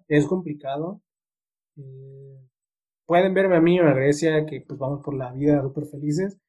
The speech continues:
pero tenemos los momentos donde realmente, pues, estamos mal, o sea, donde, pues, sí cuesta muchísimo trabajo, eh, levantarte y, y decir, ok,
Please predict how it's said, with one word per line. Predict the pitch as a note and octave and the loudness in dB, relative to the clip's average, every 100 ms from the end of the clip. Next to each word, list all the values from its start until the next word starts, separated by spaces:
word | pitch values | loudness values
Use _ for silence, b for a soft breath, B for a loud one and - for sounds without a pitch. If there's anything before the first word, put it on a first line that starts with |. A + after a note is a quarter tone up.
| _ _ _ | _ _ _
pero | D3+ D3+ | 2 2
tenemos | D3+ C#3+ E3+ | 2 -2 -2
los | F3+ | -2
momentos | F#3 D#3+ D3 D3 E3 | -4 -4 -4 -8 -8
donde | D#3+ D3+ | -6 -6
realmente, | C3+ C#3 D3 D3+ D#3+ D#3+ D3+ D3 | -8 -8 -8 -6 -6 -6 -6 -8
pues, | _ | _
estamos | _ - D3+ | _ -8 -8
mal, | B2+ C#3+ | -8 -18
o | C3+ _ _ | -20 _ _
sea, | C#3 C3+ C3 _ _ _ _ _ _ _ | -20 -20 -20 _ _ _ _ _ _ _
donde, | D3+ D3+ D3+ | -4 -2 -2
pues, | D3+ D3+ | -2 -6
sí | D#3 | -6
cuesta | D3+ E3 F3 | -4 -2 -2
muchísimo | E3 D3+ D#3 D#3 | -4 -6 -10 -10
trabajo, | D3+ C3 C3+ - D#3+ D#3+ _ _ _ _ _ _ _ _ - - - | -10 -12 -12 -10 -12 -12 _ _ _ _ _ _ _ _ -20 -20 -18
eh, | C#3 C3+ | -12 -10
levantarte | C3+ C#3 C#3+ D3 D3+ D3+ D3+ E3+ D#3+ | -6 -4 -2 0 0 0 -2 -4 2
y, | D3+ C#3+ C3+ C3+ _ _ _ _ - | 2 2 -4 -14 _ _ _ _ -6
y | D#3 D3 D3 C#3+ | -2 2 2 0
decir, | C#3+ C#3+ D#3 | -6 -4 -2
ok, | D3 | -2